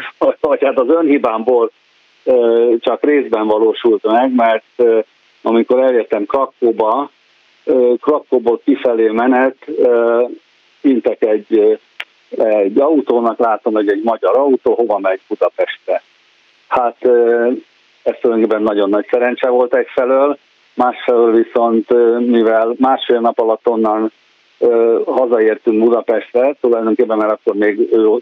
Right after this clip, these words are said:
valahol, ö, megálltunk a határ előtt, még Lemberg, Lvov előtt, és ott, ö, még megaludtunk, de végül is egy, ö, autóval sikerült utána Budapestre hazajussak.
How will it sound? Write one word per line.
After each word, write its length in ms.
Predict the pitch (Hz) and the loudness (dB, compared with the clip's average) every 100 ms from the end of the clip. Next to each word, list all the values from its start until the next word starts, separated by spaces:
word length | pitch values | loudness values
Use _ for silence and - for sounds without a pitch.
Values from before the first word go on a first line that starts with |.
| - | -2
valahol, 600 | 117 107 104 101 101 98 _ _ _ _ _ _ | 0 0 0 0 0 -2 _ _ _ _ _ _
ö, 240 | 117 113 110 | 0 2 2
megálltunk 760 | 131 113 110 104 101 - 104 113 | 2 0 0 0 -2 -2 -2 0
a 60 | |
határ 380 | 104 104 107 101 | -2 -2 0 0
előtt, 280 | 104 101 98 | 2 0 -2
még 180 | 104 98 | -2 0
Lemberg, 480 | 104 101 98 98 101 | 0 0 0 0 2
Lvov 460 | 110 101 104 98 | 0 0 -2 0
előtt, 400 | 107 104 98 - - | 0 2 0 -2 -2
és 280 | 104 - | 0 0
ott, 300 | 113 101 - _ | 0 -2 -4 _
ö, 400 | 113 104 101 98 107 - | 0 2 2 0 0 0
még 480 | 101 98 95 90 101 95 | 2 2 0 0 0 0
megaludtunk, 920 | 101 127 147 143 131 - 135 131 127 _ _ _ _ _ _ - | 0 0 0 0 -2 0 0 2 0 _ _ _ _ _ _ -10
de 540 | 123 110 107 107 127 160 - | -4 0 2 0 -2 -8 -6
végül 460 | 135 113 104 101 | -2 0 0 0
is 100 | 101 | 0
egy, 280 | - 104 101 - | 0 -2 -4 -2
ö, 280 | 107 104 165 - | 2 2 0 -2
autóval 840 | 104 107 - 107 98 95 95 110 - | -2 -2 -2 0 0 0 0 -2 -2
sikerült 520 | - - 98 98 92 | -2 0 0 0 0
utána 380 | 101 107 92 92 | -2 -2 -2 0
Budapestre 640 | 92 92 92 98 90 - 92 | 0 0 0 -2 -4 -2 -2
hazajussak. 760 | 95 92 90 95 - - 95 | 0 0 0 0 -2 -4 -4